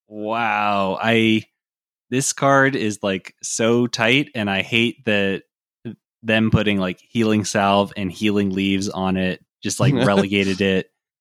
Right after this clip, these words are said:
Speaker 1: to, like, four color identities instead of, like, fifteen.
Speaker 2: Yeah, no, I, I pretty much feel the same way with a lot of these, like, dual kicker cards. There's, like,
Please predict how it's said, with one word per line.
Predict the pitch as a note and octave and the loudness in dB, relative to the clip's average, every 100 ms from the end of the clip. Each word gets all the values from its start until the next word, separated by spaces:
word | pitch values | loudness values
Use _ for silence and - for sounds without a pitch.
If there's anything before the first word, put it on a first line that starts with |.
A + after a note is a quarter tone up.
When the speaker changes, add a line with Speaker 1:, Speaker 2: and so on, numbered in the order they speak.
| - | -6
Speaker 1:
to, | - G2+ | 0 0
like, | F#2 F#2 F2 - _ _ _ _ _ | 0 -2 -4 -14 _ _ _ _ _
four | - A#2+ A2 G#2+ G#2 | -4 0 2 2 2
color | - G#2+ G2+ | 0 0 2
identities | F#2+ F#2 F#2 F2+ F#2 F2+ F#2 G#2 | 2 0 0 0 -2 -2 -2 -4
instead | G2+ F2+ - G#2 F#2 | -2 -2 -2 -2 0
of, | F#2 | 0
like, | F#2 F2 | -2 -4
fifteen. | - G2+ - - F2+ E2+ E2 - _ _ _ _ - | -4 -4 -4 -6 -4 -4 -6 -12 _ _ _ _ 0
Speaker 2:
Yeah, | B2 A#2 A#2 A#2+ | 2 4 2 -2
no, | - D3+ | 0 2
I, | C3+ C3+ | 2 0
I | C#3 | -2
pretty | C3+ D#3 | -2 0
much | D3+ - | 0 0
feel | C#3+ A#2+ | -2 -2
the | |
same | A#2+ A#2 A2 | -2 0 2
way | G#2+ | 0
with | G#2+ | 0
a | G#2+ | 0
lot | G2+ G2+ - | 2 0 -2
of | A2+ G2+ | -4 -2
these, | G#2+ G2+ G2 | 0 0 0
like, | G#2+ G2+ G#2 | 0 -2 -2
dual | G#2+ G2 G2+ | 0 0 -2
kicker | G#2+ G2+ G#2 G2+ G2 | -4 0 0 0 -2
cards. | - G2+ G2+ | -2 0 0
There's, | A2+ A#2 A2+ | 0 0 0
like, | A2+ - | -4 -6